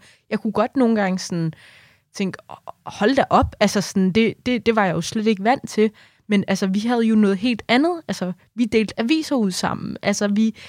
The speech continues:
øh, vi havde de her ruter sammen, og vi, vi sad og samlede de her aviser sammen, mens vi så Vild med Dans. Øhm,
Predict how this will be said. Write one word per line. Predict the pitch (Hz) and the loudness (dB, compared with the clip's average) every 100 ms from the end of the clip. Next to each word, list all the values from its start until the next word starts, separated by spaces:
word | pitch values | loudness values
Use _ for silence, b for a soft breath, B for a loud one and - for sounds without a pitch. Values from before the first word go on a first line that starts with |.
| B B | B B
øh, | - 214 190 | 0 0 2
vi | 220 | 0
havde | 220 233 | 2 0
de | 226 226 | 0 -2
her | 220 | -4
ruter | - 220 247 294 349 320 | -6 -2 2 2 2 0
sammen, | 233 180 180 | 0 2 0
og | - 190 | 2 4
vi, | 220 214 | 4 2
vi | 220 | 0
sad | - 254 | 2 0
og | - | 0
samlede | - 208 247 302 | 0 0 2 2
de | - | 2
her | 226 196 | 2 2
aviser | 202 233 254 | 2 0 -2
sammen, | 247 220 220 208 | -4 -4 2 2
mens | 208 - | 2 -2
vi | |
så | 226 202 | -2 -2
Vild | 185 220 | 2 0
med | 233 120 | 0 0
Dans. | 196 214 - - B B B - | 0 0 -4 -14 B B B 0
Øhm, | 214 196 196 196 | 2 2 2 -2